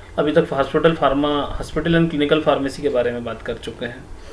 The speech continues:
कुछ फार्माकोलॉजी हमने start किया। अब आज हम बात कर रहे हैं pharmaceutical jurisprudence से। आप काफ़ी लोग इसको पढ़ना चाहते थे, pharmaceutical jurisprudence को। मैं कोशिश करता हूँ मेरी तरफ से, और, और भी कोई other query हो या आप किसी और specific topic पे चाहते हैं,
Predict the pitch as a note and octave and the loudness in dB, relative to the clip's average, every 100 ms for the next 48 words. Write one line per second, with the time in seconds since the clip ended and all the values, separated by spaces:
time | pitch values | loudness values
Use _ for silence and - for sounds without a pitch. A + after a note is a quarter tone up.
0 | - - F#3+ F#3 E3 D#3+ D#3+ D3+ C#3+ C#3+ | -18 4 4 8 8 8 6 6 4 6
1 | C#3+ C#3+ C3+ C3+ - - C3+ G2+ E3+ F3+ | 2 2 -2 -4 -6 -4 -4 -2 0 4
2 | E3+ E3+ D#3 D3 C#3 - C#3 C#3+ D3 C3 | 4 4 2 0 0 -2 -4 -2 -4 -6
3 | C3+ C#3 - C3+ F#3 G#3 - - - - | -6 -8 -10 -8 -6 -8 -12 -16 -18 -4
4 | E3 F#3 F#3 E3 C3+ B2+ B2 C#3 - C3+ | 6 8 8 4 0 0 0 -2 0 -2
5 | - D#3 D#3 C#3+ - - - - - C3+ | 0 2 0 0 -18 -20 -20 -20 -12 -8
6 | - - C#3 D3+ D#3 C#3+ D3+ D#3 F3 D3+ | -4 0 4 6 4 0 -2 0 0 0
7 | C3+ C#3 C3 C3+ B2+ B2+ B2+ - C3 C#3 | -2 -4 -6 -6 -6 -8 -10 -10 -10 -10
8 | - - - - - F#3+ F#3+ G#3+ G#3+ - | -8 -10 -10 -18 -10 0 8 8 8 4
9 | G3+ F3 F3+ F3 D#3 D3+ D#3 - - - | 4 6 4 6 4 4 2 2 -2 -6
10 | - - C3 B2+ B2 - D#3 E3 F#3 F#3 | -6 -8 -4 -4 -4 2 2 4 2 6
11 | E3+ D3 D#3 - D3 D3 C#3 D3 C#3+ C3+ | 8 8 4 4 4 4 4 6 6 4
12 | - C3+ C#3 D3+ - - D3+ D3+ D3 C#3 | -4 0 4 4 2 -8 -4 6 6 6
13 | - C#3 C#3+ C#3+ C3+ A#2+ B2+ - - B2 | -2 -8 -6 -6 -4 -6 -6 -10 -8 -6
14 | A2+ - A#2+ | -6 -10 -10